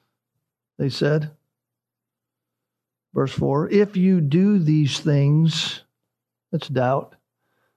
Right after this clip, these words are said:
that's unbelief, that's rejection. That's why John puts it in verse five of chapter seven, "Not even his brothers were believing in him." And so here is Jude,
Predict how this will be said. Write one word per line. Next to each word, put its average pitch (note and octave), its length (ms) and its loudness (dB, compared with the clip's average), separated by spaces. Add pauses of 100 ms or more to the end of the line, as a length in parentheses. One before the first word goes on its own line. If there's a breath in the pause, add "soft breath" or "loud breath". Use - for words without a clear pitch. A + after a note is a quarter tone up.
(140)
that's D3+ 240 -2
unbelief, C3+ 880 0 (1000)
that's D#3+ 220 -2
rejection. C3+ 840 0
That's C#3 100 -4 (2500)
why D3 160 0
John C#3 320 0
puts F3 200 0
it D3+ 100 -2
in C3+ 80 0
verse C#3 180 0
five F3 320 0
of B2+ 80 -2
chapter D#3 320 0
seven, E3 260 0
"Not D3 160 2
even D#3 160 0
his E3 140 0
brothers D3 380 0
were C#3 120 0
believing C#3+ 440 0
in C3+ 100 2
him." E3+ 420 2 (4000)
And C#3+ 80 -2
so F3 140 0
here G3+ 240 2
is D3+ 100 0
Jude, F3 640 2